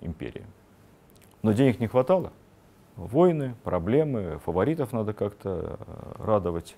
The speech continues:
Поэтому денег печаталось все больше, больше, больше и больше. Представление об инфляции у Екатерины было весьма относительное.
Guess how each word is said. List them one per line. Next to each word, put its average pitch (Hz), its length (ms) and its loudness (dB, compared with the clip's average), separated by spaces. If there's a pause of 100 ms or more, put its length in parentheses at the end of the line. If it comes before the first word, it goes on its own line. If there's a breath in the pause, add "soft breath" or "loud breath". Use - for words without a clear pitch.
Поэтому 165 520 6 (220 loud breath)
денег 135 340 6
печаталось 110 380 4
все 110 100 -2
больше, 104 280 0
больше, 95 260 0
больше 87 300 -6
и - 20 -6
больше. 180 400 0 (240)
Представление 123 500 6
об 95 100 2
инфляции 101 520 0
у 85 60 -4
Екатерины 87 500 -4
было 85 240 -2
весьма 90 400 -2
относительное. 101 760 -10